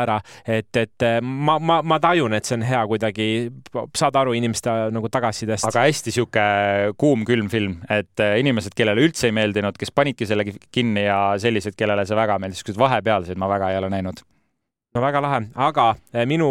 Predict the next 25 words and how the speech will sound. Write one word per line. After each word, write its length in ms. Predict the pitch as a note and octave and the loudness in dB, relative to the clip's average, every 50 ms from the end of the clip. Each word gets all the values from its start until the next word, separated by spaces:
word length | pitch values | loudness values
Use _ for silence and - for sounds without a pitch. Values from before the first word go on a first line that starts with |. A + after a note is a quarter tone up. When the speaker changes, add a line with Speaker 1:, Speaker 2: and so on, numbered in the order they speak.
| B2+ A#2+ | 4 4
Speaker 1:
auväärne 480 | A#2+ B2+ C3+ C3+ B2 B2 A#2+ A2+ A#2 A#2+ | 4 4 4 2 2 2 0 0 0 0
mainimine 540 | B2+ C3 C3 B2 A#2+ A2+ A2+ A#2 A2+ A2+ A#2 A2 A#2+ | 0 0 2 0 0 0 0 0 0 0 0 0 0
on, 300 | B2+ B2 A#2+ A#2 A#2 A#2 | 0 0 0 0 0 0
äh, 380 | A#2 A#2 A#2 A2+ A#2 A2+ - - - - | 0 0 0 -2 -2 -4 -6 -14 -4 0
ka 140 | G3 G3 F3+ | 2 2 2
Netflixi 480 | D3+ D3 - - A#2+ A#2+ A2+ - - | 2 0 -2 -2 -4 -4 -4 -4 -6
film 380 | A2+ - D3 D3 C#3+ B2 A2 A2+ | -4 -2 -2 0 0 0 0 2
ja 60 | A2+ A#2 | 2 2
vaatasin 320 | C#3 F#3 G3+ - - D3+ | 2 2 0 0 0 -2
hiljuti 380 | D3 F3+ F#3+ E3 B2+ - B2 A#2 | 0 2 2 0 0 0 -2 -2
Leave 300 | C3 D#3+ G3+ G#3+ F#3+ D#3 C3+ | -2 -2 -2 -2 -2 0 0
the 60 | C#3+ | 2
World 220 | D3 F3 F3+ D#3 - | 2 4 2 2 0
Behind, 480 | - B2+ C3+ E3 F3+ F#3 E3+ C#3 A#2+ A2+ | 0 0 0 2 2 2 0 0 2 2
äh, 140 | B2 B2 C3+ | 2 4 4
rääkisime 300 | E3+ F3 B2+ C#3+ C3 - | 4 6 6 6 6 4
Speaker 2:
Jaa. 20 | |
Speaker 1:
just 140 | E3 - - G#3+ | 2 2 2 2
eelmine 220 | A3 F3+ D#3 D#3+ | 2 2 2 2
nädal 180 | E3+ D#3 B2 G#2 | 2 2 0 0
sellest. 380 | A#2+ A#2 A2 A2 A2 - - A2 | -2 -2 0 0 -2 0 0 2
Speaker 2:
Eelmises 220 | A2+ A2 G#2 A2+ | 2 2 2 0
osas, 240 | C#3+ D3 C3 A2+ G2+ A2 | 0 0 2 0 0 0
jah. 80 | B2 B2+ | 0 2
Speaker 1:
Ja 140 | B2 A#2+ A#2+ | 2 2 4